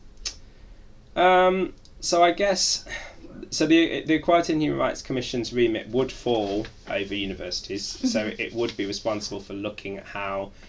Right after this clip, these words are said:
Speaker 1: equality and human rights have been used in universities, how they're using the public sector equality duty.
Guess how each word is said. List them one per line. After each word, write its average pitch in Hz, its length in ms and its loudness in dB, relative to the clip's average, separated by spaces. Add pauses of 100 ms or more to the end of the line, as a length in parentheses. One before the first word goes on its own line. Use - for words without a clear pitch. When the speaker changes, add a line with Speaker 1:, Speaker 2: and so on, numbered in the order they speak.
(140)
Speaker 1:
equality 107 520 -2
and 101 120 -6
human 101 260 -8
rights 98 360 -8
have 95 120 -12
been 95 240 -6
used 110 680 -6 (180)
in 104 120 -6
universities, 104 920 -8 (380)
how 104 260 0
they're 101 120 -2
using 98 360 -4
the 95 60 -8
public - 380 -12
sector - 320 -8
equality 101 440 -6
duty. 98 680 -10